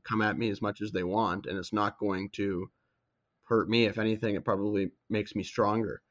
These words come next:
So, and the same thing happened with, with Peterson, with the many attempts to, to cancel him.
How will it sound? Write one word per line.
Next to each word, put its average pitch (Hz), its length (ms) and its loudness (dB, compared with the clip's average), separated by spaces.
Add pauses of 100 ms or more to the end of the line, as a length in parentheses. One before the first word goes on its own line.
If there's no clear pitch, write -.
(300)
So, 113 680 8
and 117 100 2
the 110 60 2
same 123 200 4
thing 120 140 2
happened 104 300 2
with, 101 180 -2
with 117 220 0
Peterson, 139 420 -2
with 101 100 -8
the 101 60 -2
many 101 260 0
attempts 98 360 -4
to, 92 140 -2 (140)
to 107 60 -6
cancel 104 440 -4
him. 110 320 -6